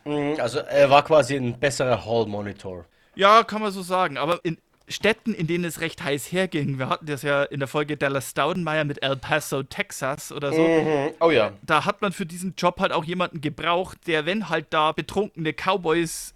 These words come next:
Speaker 2: durch die Stadt reiten und rumschießen und irgendjemand muss denen Herr werden, dann nimmt man meistens jemanden, von dem man erwartet, dass er ein echt harter Hund ist.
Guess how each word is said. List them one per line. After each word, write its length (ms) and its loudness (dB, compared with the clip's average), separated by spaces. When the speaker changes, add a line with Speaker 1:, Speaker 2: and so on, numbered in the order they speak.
Speaker 2:
durch 180 0
die 120 -6
Stadt 340 -2
reiten 400 -4
und 140 -4
rumschießen 880 -4
und 200 -12
irgendjemand 500 -6
muss 160 -8
denen 240 -6
Herr 300 0
werden, 240 -6
dann 160 2
nimmt 240 4
man 120 0
meistens 560 -2
jemanden, 380 0
von 120 -6
dem 100 -4
man 100 0
erwartet, 440 0
dass 120 -10
er 80 -6
ein 80 -4
echt 240 -8
harter 360 -2
Hund 240 -4
ist. 300 -10